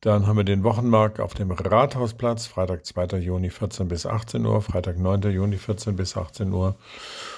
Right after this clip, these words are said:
Und auch die Termine des Abfallkalenders, Mittwoch, einunddreißigster Mai, Bioabfall, Freitag, zweiter Juni, Wertstoffhof, Wertstoffe und am Mittwoch, den siebten Juni, Bioabfall.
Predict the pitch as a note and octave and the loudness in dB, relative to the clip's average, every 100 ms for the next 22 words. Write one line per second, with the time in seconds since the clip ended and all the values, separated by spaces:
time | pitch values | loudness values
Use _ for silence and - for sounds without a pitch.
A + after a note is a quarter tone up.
0 | - _ A#2+ G2 F2+ - G2 - F#2 F2 | -18 _ -2 2 0 -2 -6 -2 0 0
1 | F2+ F2 - - B2+ B2+ A#2 A2+ A2 G2+ | 0 -2 -2 0 4 4 4 2 2 4
2 | G2+ G2+ F#2 - F2+ - E2+ - F2 E2 | 4 4 2 -2 -6 -4 -6 -4 -6 -2
3 | F2+ F#2 G2+ - F2+ D#2+ E2 D#2+ C3 C3+ | -2 0 -6 -4 -4 0 -2 0 4 4
4 | A2 G2 - G#2 F#2+ - E2+ E2+ E2+ - | 4 2 2 2 0 -4 -8 -8 -10 -10
5 | - F2+ F#2 F2 F#2 F#2 F2+ G#2+ A2+ A2+ | -8 -4 -4 -4 -2 -2 2 2 2 -4
6 | - G2+ F#2 - - - - - - - | -4 -2 -2 -6 -20 -20 -18 -18 -18 -18
7 | _ _ _ _ - F#2 G#2 G#2+ - G2+ | _ _ _ _ -14 2 2 2 2 0
8 | - G#2 - F#2+ F#2 F#2 F#2+ F#2 F#2 F#2 | 0 -2 -2 -4 -4 -4 -4 0 0 0
9 | F2+ G2 G#2 - F2 G2+ E2+ F#2 - G2 | 0 0 0 -4 -6 -6 -6 -6 -6 -4
10 | F2 F#2 G2 A2 - - G#2 A#2+ A2 E2 | -2 0 2 2 0 -2 2 4 4 0
11 | - D2 - | -8 -12 -12